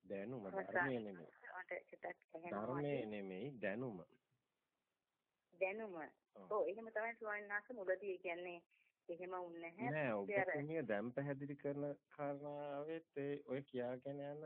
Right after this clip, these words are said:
Speaker 1: සේරම දැනුම තමයි කියන්නේ. ධර්මය
Speaker 2: ඔව්,
Speaker 1: කියන්නේ
Speaker 2: දැනුම
Speaker 1: නෑ.
Speaker 2: තමයි ස්වාමීන් වහන්සේ. මුලදී ත-, සමතේ විදියට තමයි අපි ඒකේ කියන්නේ අපිට, අ, තේරෙන්නේ නෑ. සිතක් කියන එකට අඳුරගෙන තිබුණ නැහැ.
Speaker 1: අපි
Speaker 2: සත්‍යයක්
Speaker 1: මෙහෙම,
Speaker 2: වෙනකොට.
Speaker 1: මෙහෙම දැන් කාලේ ගොඩාක් එහෙම වුණත් යනවානේ.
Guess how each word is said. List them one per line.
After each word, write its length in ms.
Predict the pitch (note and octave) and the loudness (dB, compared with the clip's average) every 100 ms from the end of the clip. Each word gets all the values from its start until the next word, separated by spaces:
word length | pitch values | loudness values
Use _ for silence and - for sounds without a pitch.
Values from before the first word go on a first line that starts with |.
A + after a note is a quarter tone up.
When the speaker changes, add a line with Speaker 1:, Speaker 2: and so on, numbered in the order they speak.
| D3 | -8
Speaker 1:
සේරම 540 | - G#2+ A2+ C3+ D#3 G#3 | -6 -4 -4 -6 -10 -10
දැනුම 360 | D3+ B2 C#3+ E3+ E3+ | -2 0 2 0 -2
තමයි 340 | - E3+ F3+ F#3+ | -2 -2 -2 -2
කියන්නේ. 400 | - A2+ - _ _ _ _ _ _ | 2 2 0 _ _ _ _ _ _
ධර්මය 340 | A2 A#2 D3 E3 | 2 2 2 4
Speaker 2:
ඔව්, 120 | F3+ | 4
Speaker 1:
කියන්නේ 160 | D#3+ G3 | 6 4
Speaker 2:
දැනුම 200 | A3 - | 4 2
Speaker 1:
නෑ. 120 | A#2+ | 2
Speaker 2:
තමයි 180 | G3+ A#3 | 0 0
ස්වාමීන් 360 | G#3 E3+ D#3+ | 0 -2 -4
වහන්සේ. 320 | C#3 C3 B2 B2 _ _ _ _ | -8 -8 -20 -20 _ _ _ _
මුලදී 360 | F3 F3 F3 B3 | -6 0 0 0
ත-, 160 | G#3+ F#3+ | -4 4
සමතේ 400 | F#3 F3 F3 F#3 | 4 4 0 0
විදියට 320 | F#3 F#3 F#3+ | 0 -2 2
තමයි 280 | F#3+ F#3+ G#3+ | 2 4 2
අපි 240 | F#3 G3 | 2 0
ඒකේ 240 | F3 F#3 F3 | -2 -2 -4
කියන්නේ 280 | E3+ E3+ E3+ | -2 0 0
අපිට, 220 | E3 E3 | 2 0
අ, 600 | E3+ _ - _ D3 D3+ | -2 _ -20 _ -4 -4
තේරෙන්නේ 460 | - E3 E3 E3+ E3 | 0 -2 0 0 -2
නෑ. 160 | F3+ | -4
සිතක් 320 | F3 E3 E3 | -2 0 0
කියන 140 | - E3+ | 0 -8
එකට 300 | D#3+ E3 - | -4 -6 0
අඳුරගෙන 520 | E3+ D#3 E3 F3 F3 | -2 0 -4 -4 -8
තිබුණ 320 | E3+ E3 E3 D3+ | -10 -10 -10 -10
නැහැ. 280 | D3+ E3 G3 _ _ - | -8 -6 -8 _ _ -4
Speaker 1:
අපි 140 | A2 - | -4 2
Speaker 2:
සත්‍යයක් 280 | E3+ C3+ | 2 4
Speaker 1:
මෙහෙම, 240 | C#3+ D#3+ C3 | 4 4 2
Speaker 2:
වෙනකොට. 400 | E3 D#3+ B2 C3+ | -2 -2 -2 0
Speaker 1:
මෙහෙම 240 | B2 G2+ | -2 -2
දැන් 180 | G2+ G2 | -2 -4
කාලේ 480 | - G2 G#2 A2 G#2+ - | -4 -4 -4 -2 -4 -6
ගොඩාක් 520 | - F2+ F#2+ A#2 - | -6 -4 -2 -4 -6
එහෙම 140 | B2 A#2 | -8 -6
වුණත් 340 | A2+ A2+ - | -6 -10 -6
යනවානේ. 440 | A#2 A#2 A2+ A2+ | -4 -4 -4 -6